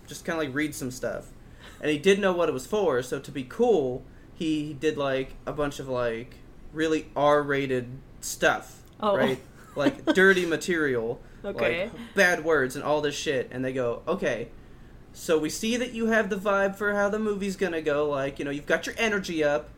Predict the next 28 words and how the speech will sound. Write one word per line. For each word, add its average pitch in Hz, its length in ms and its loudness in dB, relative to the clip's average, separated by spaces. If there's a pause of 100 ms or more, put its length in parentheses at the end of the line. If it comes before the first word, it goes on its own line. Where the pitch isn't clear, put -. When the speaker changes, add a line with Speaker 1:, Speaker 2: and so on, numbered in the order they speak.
(420)
Speaker 1:
but - 140 -14
we 151 60 -12
can't 190 260 0
use 160 200 -6 (120)
any 185 200 2
of 196 120 0
what 196 200 -2
you 196 60 -4
said 147 480 0
'cause - 120 -16
this 131 140 -8
is - 100 -6
a - 100 -6
kid's 131 240 -4
movie." 110 340 -8 (160)
Speaker 2:
<laughs> 277 100 2 (1200)
Speaker 1:
And 160 120 4
he 160 60 2
was 160 120 0
like, 135 400 2 (520)
"I 131 100 4
wish 147 300 2
you 170 80 -4
would 147 100 2
have 147 100 -2
said 151 280 2
that. 113 240 -2 (280)
Speaker 2:
<laughs> - 60 -8